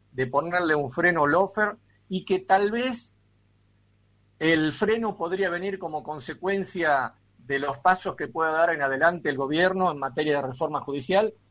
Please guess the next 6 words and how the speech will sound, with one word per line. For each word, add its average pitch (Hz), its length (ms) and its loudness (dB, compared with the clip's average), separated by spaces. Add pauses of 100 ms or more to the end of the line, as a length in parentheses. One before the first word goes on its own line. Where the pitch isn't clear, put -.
(180)
Le 147 180 0
doy 208 340 2 (320)
mi 147 180 -10
escepticismo 156 680 -6
al 147 80 -2
respecto. 147 600 -4